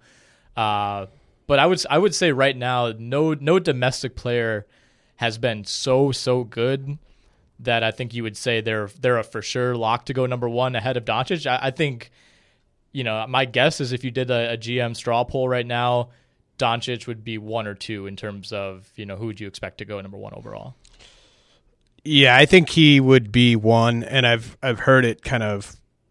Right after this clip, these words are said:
Speaker 2: put this way, like, you know, he's playing, I mean, he's the best player in his league, which is a league
Speaker 1: Mm-hmm.
Speaker 2: with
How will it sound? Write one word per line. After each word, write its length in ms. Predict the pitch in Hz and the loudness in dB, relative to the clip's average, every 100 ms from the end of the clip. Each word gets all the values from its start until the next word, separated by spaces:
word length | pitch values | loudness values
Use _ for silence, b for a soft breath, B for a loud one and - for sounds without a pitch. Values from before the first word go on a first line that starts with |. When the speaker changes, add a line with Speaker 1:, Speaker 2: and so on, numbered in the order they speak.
| _ _ _ _ - | _ _ _ _ -2
Speaker 2:
put 260 | 156 - | -2 0
this 260 | 120 131 - | 2 2 2
way, 220 | 107 104 | 0 0
like, 440 | 101 98 - - - - - _ _ _ _ _ _ | -2 -4 -8 -18 -20 -20 -20 _ _ _ _ _ _
you 100 | - | -6
know, 80 | 107 | -6
he's 360 | - - 180 165 | -4 2 2 2
playing, 840 | - - 131 127 113 110 104 - _ _ _ | -2 2 6 6 4 -4 -8 -12 _ _ _
I 120 | 135 135 | -4 0
mean, 120 | 127 | 4
he's 200 | 180 - | 4 2
the 80 | 135 | 2
best 320 | 131 120 - | 2 2 -2
player 580 | 135 123 110 98 95 - _ _ _ _ _ _ _ _ _ _ _ _ | 0 2 2 -2 -10 -16 _ _ _ _ _ _ _ _ _ _ _ _
in 320 | 147 135 113 104 | 2 4 4 0
his 300 | - 113 101 | -2 -2 -2
league, 560 | 104 123 113 104 101 - | 0 0 0 -2 -10 -14
which 500 | 110 123 117 - - _ - | -2 0 0 -8 -12 _ -6
is 160 | 135 110 | -4 -2
a 100 | 113 | -2
league 440 | 113 131 127 113 | 2 4 4 2
Speaker 1:
Mm-hmm. 160 | 131 120 | -4 -4
Speaker 2:
with 400 | 117 110 101 - | -2 -2 -6 -20